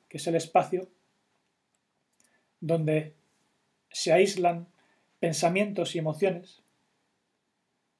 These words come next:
escondidas que nos llevan a obrar contra nuestra verdadera naturaleza divina, la chispa que se nos entregó. Aún así,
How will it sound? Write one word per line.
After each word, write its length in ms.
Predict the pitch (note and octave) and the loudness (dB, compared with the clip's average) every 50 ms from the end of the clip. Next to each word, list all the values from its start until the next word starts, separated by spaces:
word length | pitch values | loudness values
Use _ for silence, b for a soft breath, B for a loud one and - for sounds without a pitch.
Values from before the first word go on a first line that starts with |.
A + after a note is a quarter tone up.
| _ _ - | _ _ -14
escondidas 600 | D3+ - - F3+ F3 F3+ G3 G3 G3 F#3+ - - | -12 -4 -4 -2 0 0 2 2 0 0 -2 -4
que 120 | - F3+ | -4 -4
nos 260 | D#3+ D#3+ D3+ - - - | -2 -4 -6 -6 -12 -8
llevan 360 | D3+ C#3+ G3 G3+ G3 G3 F#3 | -2 0 2 2 4 2 4
a 100 | F3+ E3+ | 4 4
obrar 380 | E3+ F3+ F3+ F#3+ G3 - - _ - | 4 4 4 4 2 2 -4 _ -4
contra 360 | - E3 D#3 D3 D3+ D#3 D#3 | -2 -2 -2 -2 -4 -4 -4
nuestra 300 | D3+ D3 - - D#3+ D3 | -4 -6 -6 -4 -2 -2
verdadera 480 | D3+ D3 D3 D3 D3+ E3+ E3+ F3+ E3+ | 0 0 0 0 0 2 2 2 2
naturaleza 720 | E3 D#3 D3 D3 E3 D3+ D3 D#3 E3 D#3 - E3 D#3 C#3+ - _ _ _ _ _ _ _ _ _ _ - | 2 0 -4 -4 -4 -2 -2 -2 -4 -4 -6 -8 -8 -10 -14 _ _ _ _ _ _ _ _ _ _ -12
divina, 420 | D#3 C3+ C#3 C#3+ D#3 E3+ C#3+ C#3+ - _ _ - - _ _ _ _ _ _ _ _ _ _ _ _ _ _ _ _ _ _ _ _ _ _ _ _ _ _ - | -10 -6 -4 -4 -4 -4 -6 -8 -14 _ _ -20 -20 _ _ _ _ _ _ _ _ _ _ _ _ _ _ _ _ _ _ _ _ _ _ _ _ _ _ -10
la 160 | E3 D#3 D#3 | -10 -8 -6
chispa 540 | - - A3 - - - - E3 - - _ _ _ _ _ _ _ _ _ | -4 -4 -2 -2 -4 -4 -4 -6 -6 -6 _ _ _ _ _ _ _ _ _
que 140 | - - D3 | -10 -8 -8
se 120 | - - D3+ | -6 -6 -6
nos 280 | D3 C#3+ C#3 - - D3+ | -6 -6 -8 -8 -8 -10
entregó. 480 | C#3 C3+ - D3 D3+ D3+ D#3 D#3 - _ _ _ _ _ _ _ _ _ _ _ _ _ _ _ _ _ _ _ _ _ _ _ _ _ _ _ _ _ _ _ _ _ _ _ _ _ _ _ _ _ _ - | -12 -10 -6 -6 -4 -4 -6 -8 -10 _ _ _ _ _ _ _ _ _ _ _ _ _ _ _ _ _ _ _ _ _ _ _ _ _ _ _ _ _ _ _ _ _ _ _ _ _ _ _ _ _ _ 0
Aún 160 | F#3 F#3 F#3 | 2 4 4
así, 420 | F#3 - - A3 A3+ A#3+ - - | 4 4 2 2 0 0 -2 -4